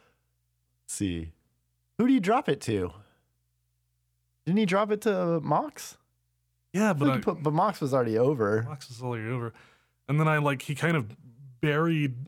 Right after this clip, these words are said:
Speaker 2: M J F a little bit. And, I
Speaker 1: Yep.
Speaker 2: mean, M J F is so entertaining, dude.
Speaker 1: M J F is
Speaker 2: I'm
Speaker 1: awesome.
Speaker 2: excited. I'm really excited for this program that he's gonna have with C M Punk.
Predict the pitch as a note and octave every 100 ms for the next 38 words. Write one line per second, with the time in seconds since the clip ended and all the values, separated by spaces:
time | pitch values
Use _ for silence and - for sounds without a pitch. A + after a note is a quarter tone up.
0 | D#3+ D#3 C#3+ C#3+ C#3+ E3 C#3+ A#2+ A#2 B2+
1 | C3+ C3+ A#2+ A#2 D#3 D3+ G3+ G3 B2 B2
2 | B2+ - C#3+ B2+ B2+ A2 B2+ B2 B2 B2+
3 | A#2+ A#2+ G#2+ G#2 G2+ F#2 G2 D#3+ E3+ D3+
4 | D3 D3+ - F3+ F3 D#3+ D3+ - C#3 C#3
5 | B2 C3+ - C3 C3 B2+ B2 B2+ C3 B2+
6 | B2+ B2+ - A#2+ A#2+ B2 A#2+